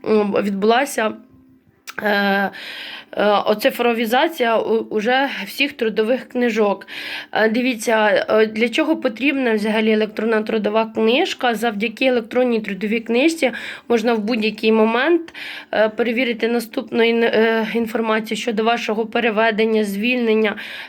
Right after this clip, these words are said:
е, та ваш набутий стаж, що дуже важливо, особливо коли бувають такі ситуації, що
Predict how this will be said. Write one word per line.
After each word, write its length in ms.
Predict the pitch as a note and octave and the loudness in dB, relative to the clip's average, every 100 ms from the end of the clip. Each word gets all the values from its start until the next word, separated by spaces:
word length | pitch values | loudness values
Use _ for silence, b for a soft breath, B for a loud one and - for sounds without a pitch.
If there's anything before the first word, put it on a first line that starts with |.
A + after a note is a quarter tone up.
| B | B
е, 120 | - | -4
та 240 | G#3 A#3 B3+ | 0 0 2
ваш 360 | G#3+ B3+ B3 | 2 0 -2
набутий 440 | G#3+ G3+ A3+ A3 G#3+ | -4 -4 -4 -4 -6
стаж, 360 | - A3+ C4+ | -2 0 0
що 200 | - A3+ | -2 -4
дуже 340 | G3+ A3+ A3+ A#3 | -2 -2 0 0
важливо, 560 | G#3 G3 A3 A3 G3 | -2 -2 0 0 0
особливо 520 | G3 - G3 A#3 A3 | -4 -6 0 2 2
коли 220 | A3 A3 G#3+ | 2 2 2
бувають 400 | G3+ A3 A3 A3 | 2 2 2 0
такі 240 | G#3+ A3 | -6 -6
ситуації, 640 | G#3+ G#3 G3+ A#3 C4 C4 | -6 -4 0 0 0 -2
що 220 | G#3+ G#3 | -4 -4